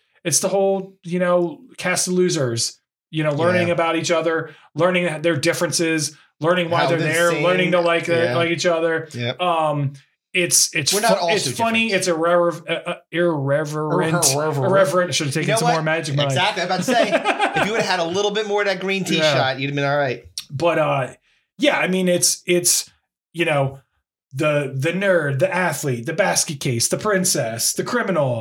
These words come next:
Speaker 1: all brought together for detention on a Saturday for all different reasons.
Speaker 2: Yes.
Speaker 1: And they were, and, you know, it, it's, it's a good story. Other movies had tried to do similar things and not pulled it off to the success in which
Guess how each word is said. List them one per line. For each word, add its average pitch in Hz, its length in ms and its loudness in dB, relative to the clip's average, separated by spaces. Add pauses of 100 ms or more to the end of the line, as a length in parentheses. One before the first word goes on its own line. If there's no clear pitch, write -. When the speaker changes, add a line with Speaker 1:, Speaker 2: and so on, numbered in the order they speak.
(100)
Speaker 1:
all 220 220 0
brought 208 200 0
together 185 360 2
for 175 120 -2
detention 139 520 -2
on 120 100 -6
a 123 60 -2
Saturday 120 360 -2
for 127 160 -2
all 147 160 0
different 165 360 -2
reasons. 123 500 -2
Speaker 2:
Yes. 123 400 -2
Speaker 1:
And 143 180 0
they 139 100 2
were, 143 180 -2
and, 156 280 -4
you 185 140 -2
know, 196 180 4
it, 196 240 -2 (300)
it's, - 480 0 (640)
it's - 160 0
a 143 220 0 (160)
good 175 280 2
story. 160 760 -2 (520)
Other 190 260 2
movies 180 460 2
had 160 160 -2
tried 156 360 0
to 156 80 -2
do 143 440 0
similar 139 600 0
things 131 440 -2
and 123 320 -4
not 127 300 -4
pulled 139 240 -4
it 127 80 -4
off 120 320 -2
to 139 80 -8
the 135 100 -4
success 135 720 -2
in 139 160 -4
which 127 480 -4